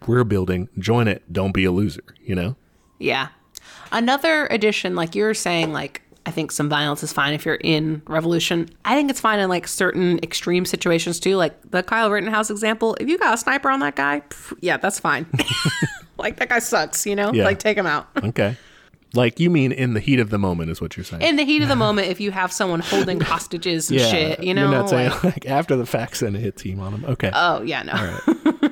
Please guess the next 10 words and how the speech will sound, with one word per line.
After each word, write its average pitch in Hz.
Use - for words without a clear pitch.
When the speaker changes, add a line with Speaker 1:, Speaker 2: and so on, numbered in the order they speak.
Speaker 1:
right. -
Speaker 2:
<laughs> -
Speaker 1:
Yeah, 170
I 131
like, 147
I 135
like 143
the, 135
the 113
questions. 127